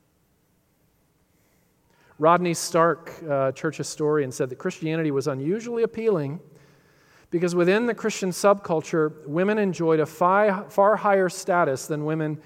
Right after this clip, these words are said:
in the Greco-Roman world. So that was one outcome.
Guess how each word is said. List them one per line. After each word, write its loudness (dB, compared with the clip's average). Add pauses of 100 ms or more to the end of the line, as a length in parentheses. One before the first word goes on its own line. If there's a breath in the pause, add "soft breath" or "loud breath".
(240 loud breath)
in -6
the -2
Greco-Roman 0
world. -6
So -6
that 0
was -4
one 0 (420 loud breath)
outcome. -10